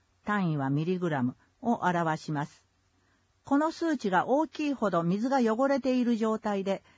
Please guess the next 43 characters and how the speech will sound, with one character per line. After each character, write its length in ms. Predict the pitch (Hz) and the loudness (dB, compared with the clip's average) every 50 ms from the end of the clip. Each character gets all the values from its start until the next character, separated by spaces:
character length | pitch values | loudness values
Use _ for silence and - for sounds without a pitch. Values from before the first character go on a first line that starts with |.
| _ _ _ _ _ | _ _ _ _ _
一 280 | - - - - 330 339 | -20 -10 -4 0 0 2
人 140 | 320 254 | 2 2
が 120 | 208 185 160 | 2 2 0
一 320 | 123 160 208 - 302 302 | 0 -2 -4 -2 0 0
日 280 | 311 320 277 - 302 285 | 0 0 0 2 2 4
に 120 | 233 196 | 4 4
排 240 | 185 185 226 240 262 | 2 0 0 0 0
出 320 | - - 262 233 - 240 | -2 -4 -6 -4 -4 -6
す 140 | 226 - 233 | -4 -2 -2
る 140 | 214 220 214 | 0 0 2
量 280 | 214 214 208 185 160 147 | 2 2 2 2 2 2
は、 180 | 147 143 - - - _ _ _ _ _ | 0 -2 -4 -8 -16 _ _ _ _ _
屎 320 | - - - - 247 262 | -16 -6 2 4 6 8
尿 240 | 277 294 294 285 269 | 8 8 6 4 4
で 200 | 233 254 226 - _ _ _ - 190 | 2 0 -2 -2 _ _ _ -12 -6
十 260 | 196 277 302 302 269 | -4 -2 0 0 -2
三、 320 | - - 170 143 131 - - _ _ _ _ _ _ _ _ | -2 0 0 0 0 -2 -6 _ _ _ _ _ _ _ _
生 260 | _ - - 294 320 311 | _ -4 -2 -2 0 0
活 320 | - 294 269 - 277 240 | 0 0 0 -2 -4 -4
雑 300 | 220 240 233 - - 294 | -2 -2 -2 0 0 0
排 240 | 285 294 277 254 226 | 0 2 2 0 0
水 260 | - - 170 160 147 | 0 -2 -2 -2 -2
で 220 | 147 156 151 - - _ _ _ | -2 -4 -4 -6 -10 _ _ _
二 220 | 196 226 277 311 | 2 4 4 4
十 220 | 262 247 202 175 165 | 4 2 2 2 2
七 320 | 185 208 190 170 147 - _ _ _ | 2 0 0 -2 -2 -6 _ _ _
と 120 | - 262 240 | -2 0 2
言 100 | 190 185 | 2 2
わ 100 | 180 170 | 2 2
れ 120 | 165 160 | 0 -2
て 120 | - 160 151 | -2 -2 -2
い 120 | 151 143 | 0 0
ま 140 | 139 135 147 | 0 0 -2
す。 180 | - - _ _ _ _ _ _ _ _ _ _ _ _ _ _ _ _ - | -6 -12 _ _ _ _ _ _ _ _ _ _ _ _ _ _ _ _ -4
浄 260 | 220 233 302 320 330 | -2 0 2 2 2
化 140 | - 320 311 | 2 0 -2
槽 240 | - - 208 185 165 | 0 0 0 2 2
は 180 | 160 160 - - - | 2 2 0 -2 -4
こ 140 | - - 254 | -2 2 2
の 120 | 269 311 302 | 4 2 2
数 260 | - - 320 302 247 | 0 -2 0 0 0
値 160 | - - 180 | 0 0 0
を 160 | 165 143 - | 0 -2 -4